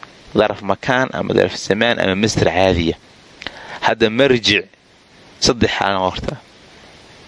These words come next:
Ilayhi marjicukum marka dhaho. Qur'aanka waxaa lagu fasiraa, ilayhi marjicukum ay rujuucukum. Waxyaabahaas ku macnay. Marjic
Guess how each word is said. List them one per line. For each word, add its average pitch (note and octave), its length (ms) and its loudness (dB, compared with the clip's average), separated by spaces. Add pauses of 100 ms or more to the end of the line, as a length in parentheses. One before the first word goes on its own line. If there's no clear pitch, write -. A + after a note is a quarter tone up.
(340)
Ilayhi A#2 480 4
marjicukum A#2 760 2
marka G#2+ 200 2
dhaho. E2+ 220 4 (720)
Qur'aanka A#2 320 4
waxaa A#2 80 2
lagu A#2 140 4
fasiraa, F#2 340 2
ilayhi A#2 340 4
marjicukum A2+ 720 2
ay A#2 220 4
rujuucukum. A#2+ 840 2 (140)
Waxyaabahaas C3+ 340 4
ku - 120 -6
macnay. B2 400 0 (1080)
Marjic F#3 560 4